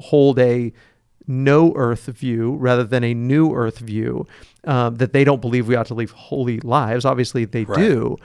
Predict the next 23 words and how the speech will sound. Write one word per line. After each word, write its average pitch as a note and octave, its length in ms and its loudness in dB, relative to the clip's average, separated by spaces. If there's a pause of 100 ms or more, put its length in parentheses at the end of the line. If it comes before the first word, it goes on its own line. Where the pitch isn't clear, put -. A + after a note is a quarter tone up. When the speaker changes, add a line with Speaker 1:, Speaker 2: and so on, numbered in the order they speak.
(220)
Speaker 1:
Um, B2 420 -2 (280)
but, D3+ 420 0 (180)
but D3+ 300 0
this, D#3 380 -4 (160)
this D3 280 -4
is D3 140 -4
the C#3+ 100 -2
picture D#3+ 360 -2
that C3 180 -6
Peter F#3 260 -4
is C#3 140 -4
giving B2+ 460 -8 (800)
and D3 140 -2
saying, C3+ 220 2
because C#3+ 420 -2
we D#3 120 -4
believe C3+ 420 -2
this D3 180 2
is D3+ 120 -4
how D3+ 220 2
it's C3 120 -2
all D#3 180 2
gonna A#2+ 300 -2